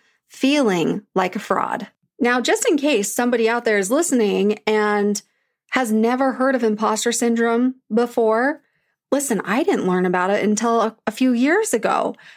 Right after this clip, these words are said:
I'm gonna share with you Wikipedia's definition of what imposter syndrome is. Imposter syndrome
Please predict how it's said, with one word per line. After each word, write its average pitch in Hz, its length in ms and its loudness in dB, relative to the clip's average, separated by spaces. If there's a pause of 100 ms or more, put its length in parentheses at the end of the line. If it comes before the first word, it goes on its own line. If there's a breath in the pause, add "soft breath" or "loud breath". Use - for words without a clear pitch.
(100)
I'm 233 120 -2
gonna 320 160 0
share 247 260 0
with 233 180 0
you 220 100 2
Wikipedia's 202 720 -2
definition 185 560 -2
of 190 160 -4
what 214 240 0
imposter 214 560 0
syndrome 190 600 -2
is. - 440 -4 (320)
Imposter 240 640 0
syndrome 190 640 0